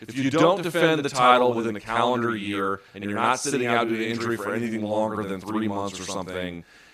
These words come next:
you know, you should, you have to give it up. Uh, if you end up being a champ champ, the first time you can't defend it on a normal schedule, you gotta give one of them up.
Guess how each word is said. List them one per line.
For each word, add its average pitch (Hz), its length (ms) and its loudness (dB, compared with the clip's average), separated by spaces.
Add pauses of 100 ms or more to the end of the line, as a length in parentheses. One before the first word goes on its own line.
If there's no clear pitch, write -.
(140)
you 143 200 0
know, 131 80 2
you 127 60 2
should, 117 240 -4
you 120 60 -4
have 120 160 -2
to 107 100 -10
give 98 140 -6
it 85 80 -6
up. 67 180 -14 (180)
Uh, 117 340 4
if 135 100 -4
you 139 100 0
end 143 180 4
up 160 180 8
being 143 300 0
a 131 60 0
champ 123 320 0
champ, 117 340 -2 (280)
the 131 160 0
first 165 460 4
time 143 460 6
you 131 200 -2
can't 131 380 -4
defend 123 360 -2
it 127 180 -2 (240)
on 117 200 -2
a 113 40 0
normal 123 300 0
schedule, 135 600 0 (100)
you 117 180 -2
gotta 117 260 2
give 113 220 -4
one 95 180 -6
of 92 100 -10
them 87 140 -8
up. 69 220 -14